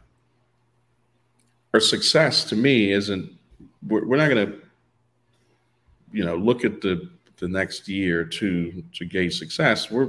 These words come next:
we're really looking at five to ten years. Uh, you know, I'd like to, I'm just gonna keep busting my ass for the next,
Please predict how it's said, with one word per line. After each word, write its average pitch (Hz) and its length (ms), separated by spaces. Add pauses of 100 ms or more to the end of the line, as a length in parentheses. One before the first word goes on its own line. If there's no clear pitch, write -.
we're 107 580
really 117 260
looking 98 300
at 87 240
five 95 380
to 90 80
ten 95 300
years. 95 360 (1040)
Uh, - 80 (120)
you - 140
know, 82 240 (560)
I'd 147 140
like 151 200
to, 104 300
I'm 151 160
just 151 120
gonna 120 120
keep - 460 (1120)
busting 127 460
my 135 220
ass 95 320
for - 140
the 92 80
next, - 720